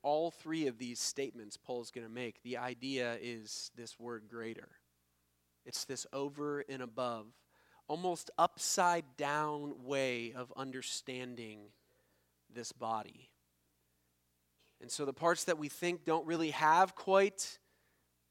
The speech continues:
a lot to contribute, they're weaker. They're actually much more needed than we would ever think on our own. The parts that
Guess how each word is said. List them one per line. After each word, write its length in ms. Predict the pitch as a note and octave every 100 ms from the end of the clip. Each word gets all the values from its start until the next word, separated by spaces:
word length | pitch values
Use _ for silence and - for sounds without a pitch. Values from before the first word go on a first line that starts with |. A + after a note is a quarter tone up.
| _ _ _ _ _ -
a 60 | D#3+
lot 380 | D#3 E3+ - -
to 100 | E3+
contribute, 680 | E3+ D#3+ - F#3+ F#3+ G#3+
they're 240 | D#3 D#3+ D3+ - _ -
weaker. 760 | C3+ D3+ F#3+ - A#3+ C#4 D4+ _ _ _ _ _ _ _ _ _ _ _ _ _ -
They're 200 | C#3 D#3
actually 720 | E3+ - D#3 C#3+ C3+ B2+ A#2+ _ _ _ _ _ _ _ -
much 380 | C#3 D#3+ - E3
more 220 | D3+ C#3
needed 420 | C#3 C#3 A#2 G2+
than 160 | A#2 A#2+
we 140 | B2+
would 240 | A#2+ A2+ C3 D#3 _ _ _ _ -
ever 300 | B2+ B2 A2+
think 480 | - B2 A2+ - - _ _ -
on 160 | A#2+ A2
our 160 | G#2+
own. 340 | A2 G2+ - _ _ _ _ _ -
The 80 | C#3
parts 360 | G3+ G#3 -
that 220 | G3 E3